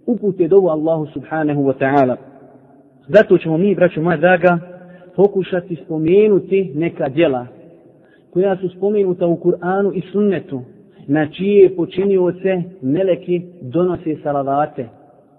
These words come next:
Ako se prepoznamo u tim djelima, trebamo zahvaljivati Allahu Đelešanu i nastaviti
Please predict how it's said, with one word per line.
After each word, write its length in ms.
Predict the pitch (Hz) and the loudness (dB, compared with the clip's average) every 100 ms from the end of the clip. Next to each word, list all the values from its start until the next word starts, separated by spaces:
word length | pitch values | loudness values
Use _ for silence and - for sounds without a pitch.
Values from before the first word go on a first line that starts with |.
| _ _ _ _ _ _ _ _ _ _ _ _ | _ _ _ _ _ _ _ _ _ _ _ _
Ako 300 | 151 180 214 | -4 0 2
se 200 | 214 208 | 2 4
prepoznamo 680 | 208 202 262 285 240 208 190 | 4 4 4 4 4 2 0
u 60 | |
tim 260 | 185 208 185 | 0 0 0
djelima, 520 | 208 233 220 226 214 - - - | 2 2 2 0 0 -6 -12 -2
trebamo 380 | 208 226 208 190 | 2 4 4 2
zahvaljivati 640 | 175 165 175 180 220 196 165 | -2 -4 -2 -2 -2 -2 -2
Allahu 320 | 165 185 190 | 0 2 2
Đelešanu 680 | 175 170 160 196 196 196 185 180 | 0 -2 -2 -4 0 0 0 -2
i 140 | 156 | -2
nastaviti 760 | 143 185 180 190 165 160 175 | 0 -2 -4 -2 -2 -2 -4